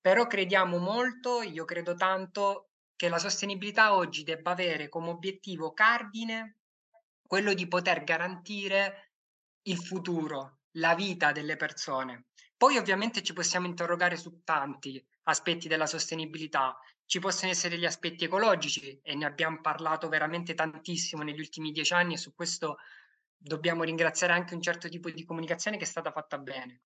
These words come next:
Io credo però che oggi la sostenibilità debba anche in un certo senso essere approfondita dal punto di vista economico, perché sostanzialmente dalla rivoluzione industriale si è un po' esagerato,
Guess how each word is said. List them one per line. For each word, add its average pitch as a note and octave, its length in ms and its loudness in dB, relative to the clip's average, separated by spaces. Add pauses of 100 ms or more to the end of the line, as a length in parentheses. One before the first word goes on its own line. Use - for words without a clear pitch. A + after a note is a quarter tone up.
(200)
Io B3 180 0
credo G3 300 -2
però F#3+ 260 2
che G3 120 -2
oggi G#3+ 220 -2
la F3 100 0
sostenibilità F#3 640 -2
debba E3+ 400 -2
anche G#3 280 -2
in F3 60 -8
un E3+ 100 -8
certo F3 260 -6
senso G#3 320 -8
essere D#3+ 280 -2
approfondita F#3+ 680 -4
dal E3 220 -2 (100)
punto F3 260 -6
di F3 100 -10
vista E3 420 2 (180)
economico, E3+ 880 2 (300)
perché E3 680 2 (340)
sostanzialmente F#3 760 0
dalla E3 200 4
rivoluzione F3 540 -2
industriale F#3+ 580 0
si E3+ 120 -4
è - 20 -8
un D#3+ 100 -12
po' F3 120 -2
esagerato, D#3+ 920 -2